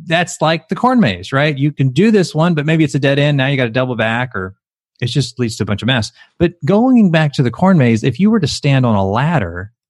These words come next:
well, now you can see the whole maze. Now it's perfectly clear. There's no mystery to what you need to be doing next. Now that's duh. Well, of course there is. Um, here's what's weird about that scenario.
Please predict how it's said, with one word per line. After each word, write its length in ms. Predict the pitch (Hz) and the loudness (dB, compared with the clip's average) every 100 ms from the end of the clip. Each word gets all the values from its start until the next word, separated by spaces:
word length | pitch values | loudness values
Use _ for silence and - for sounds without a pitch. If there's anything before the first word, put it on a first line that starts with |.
| _ _ _ _ _ | _ _ _ _ _
well, 140 | 120 131 | -2 2
now 100 | 151 | 2
you 120 | 147 | 2
can 80 | - | 0
see 140 | 131 | 0
the 80 | 104 | 0
whole 120 | 107 | 2
maze. 720 | 110 175 104 87 127 - - - | 2 2 -2 -6 -12 -14 -14 -6
Now 280 | 123 135 131 | -2 0 -2
it's 200 | 113 - | -4 -12
perfectly 480 | - 131 117 113 | -6 -4 -4 -6
clear. 260 | 101 170 170 | -2 0 2
There's 220 | 139 113 | 0 0
no 80 | 151 | 2
mystery 800 | 143 160 180 - - 135 104 101 | 4 4 0 -2 -2 0 0 -2
to 200 | 110 131 | -4 -4
what 320 | 113 117 120 - - | -2 -2 -4 -8 -10
you 280 | 120 123 | -4 -2
need 260 | 120 110 113 | 0 0 -2
to 80 | 113 | -4
be 120 | 110 | -6
doing 440 | 98 95 101 107 - | -4 -2 0 -2 0
next. 420 | 170 175 110 - - - _ | 0 0 -2 -12 -18 -20 _
Now 180 | 170 190 | -2 2
that's 360 | 208 196 - - 107 | 2 0 -4 -8 -2
duh. 360 | 117 101 98 101 | 0 2 0 0
Well, 160 | 101 | -2
of 100 | 101 | -2
course 240 | - 104 - | -2 -4 -4
there 160 | 92 | -6
is. 240 | 87 107 - _ _ - | -4 -6 -8 _ _ -4
Um, 340 | 117 110 - _ _ | -2 -2 -6 _ _
here's 380 | - 208 220 165 | 2 4 2 2
what's 300 | 147 - - | 0 0 -8
weird 320 | 107 135 147 120 | -2 2 2 2
about 220 | 107 101 | -2 -2
that 120 | 104 | -6
scenario. 580 | - 139 196 113 98 | -2 0 2 2 2